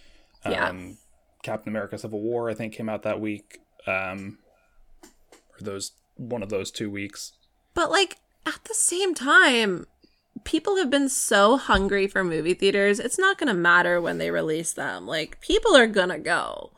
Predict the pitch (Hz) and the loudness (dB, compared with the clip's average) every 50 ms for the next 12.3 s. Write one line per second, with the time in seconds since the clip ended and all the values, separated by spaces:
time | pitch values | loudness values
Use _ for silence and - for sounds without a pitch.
0 | - _ _ _ _ _ _ _ _ _ - - - - _ 156 190 214 226 240 | -20 _ _ _ _ _ _ _ _ _ -12 -12 -12 -2 _ 4 4 6 4 4
1 | 233 226 - 262 247 254 233 208 175 185 180 180 180 175 - _ _ _ _ _ | 2 4 2 4 4 6 4 4 6 6 6 6 6 4 -2 _ _ _ _ _
2 | _ _ _ _ _ _ _ - 147 143 135 - 127 123 135 160 180 147 110 104 | _ _ _ _ _ _ _ -2 0 2 2 0 0 0 2 4 4 4 2 0
3 | 104 - - 170 156 113 101 101 98 - 107 101 - - - 113 110 - - - | -2 -2 -2 0 0 0 0 -2 -4 -4 -4 -4 -2 -2 -2 -2 -2 -2 -4 -8
4 | 123 117 127 120 110 110 110 107 92 104 104 101 98 - 110 98 92 - - - | -8 -6 -4 -6 -6 -6 -6 -6 -6 -6 -6 -8 -6 -6 -6 -6 -6 -8 -10 -14
5 | - - - _ _ _ _ _ _ _ _ _ - _ - - - - 392 427 | -16 -18 -20 _ _ _ _ _ _ _ _ _ -20 _ -18 -16 2 4 4 4
6 | 415 - 440 415 392 381 392 392 370 - - 262 214 190 180 170 156 170 180 180 | 4 2 0 2 4 4 4 4 4 4 6 6 6 8 6 4 4 2 0 -2
7 | - _ 208 226 240 254 285 294 - - 294 262 247 262 240 208 196 190 175 180 | -6 _ 2 4 6 6 6 6 4 -2 -2 -2 -2 -2 0 2 2 2 4 2
8 | 180 175 165 165 - - - - _ _ _ - 202 185 175 180 180 175 180 180 | 2 2 2 0 -2 -4 -4 -6 _ _ _ -2 -2 0 0 0 0 0 0 0
9 | 185 175 165 175 165 - 175 160 165 165 - 156 165 165 160 - - 165 165 - | -2 -2 -2 -4 -2 -2 -4 -4 -4 -4 -6 -6 -6 -4 -4 -4 -2 -2 -2 -2
10 | - 139 123 120 - - - 160 165 165 165 160 160 160 - - 151 - - - | -4 -6 -8 -8 -10 -8 -8 -6 -6 -4 -2 -2 -2 -2 -4 -8 -10 -10 -12 -12
11 | - - - - 160 156 - - 180 - 165 160 165 160 147 147 113 - 123 98 | -12 -8 -4 -2 -2 -2 -2 -4 -8 -8 -8 -6 -6 -6 -6 -8 -8 -8 -8 -10
12 | 98 - - - - | -10 -10 -14 -20 -20